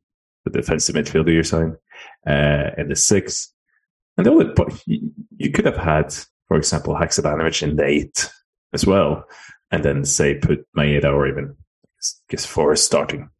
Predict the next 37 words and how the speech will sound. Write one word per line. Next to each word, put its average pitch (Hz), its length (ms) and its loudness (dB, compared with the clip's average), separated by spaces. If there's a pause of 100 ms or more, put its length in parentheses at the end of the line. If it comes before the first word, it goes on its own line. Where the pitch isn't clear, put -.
uh, 73 480 -2 (180)
as - 200 -4
well 131 240 4
there. 90 160 2
So, - 360 0 (960)
but - 140 0
he, 123 140 2
he 110 100 4
goes 135 420 2
with 95 220 2 (1040)
a - 40 -2
front, 90 340 0 (680)
our 85 180 0
front 78 300 -2
two, 85 180 4
literally. 73 460 0
Well, 95 420 0
that's - 180 0
what - 280 -2
<laughs> - 920 -2
did 95 160 2
he? 82 200 -2
I 85 80 0
guess 85 180 0
that's - 200 -2
what 82 100 0
we're - 60 -6
coming 78 180 0
on 82 160 0
to. - 120 -2
But - 240 -2 (300)
he, - 180 -4 (1120)
he - 160 2
chooses 110 400 2
to - 80 -4
start 80 360 0
Kyogo 76 540 2